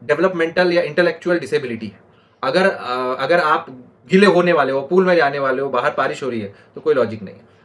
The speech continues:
और intense activities कर रहे हैं, जिम में हो, running हो, तो ऐसी जगह पे breathing difficulty है, mask पहनने का कोई खास logic नहीं है। So mask पहनने की जरूरत नहीं है वहाँ पर।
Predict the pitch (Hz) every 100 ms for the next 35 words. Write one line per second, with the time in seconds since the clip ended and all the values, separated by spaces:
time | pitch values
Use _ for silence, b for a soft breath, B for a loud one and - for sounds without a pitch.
0 | - 139 147 160 170 226 240 196 - 196
1 | 190 214 202 170 165 135 113 196 202 185
2 | 151 160 139 180 180 160 160 - B -
3 | 165 165 208 180 175 185 185 165 180 165
4 | 170 165 185 185 143 151 151 139 147 151
5 | 147 131 123 117 107 107 98 92 - b
6 | b - 147 156 160 147 135 143 123 117
7 | 113 104 107 101 107 170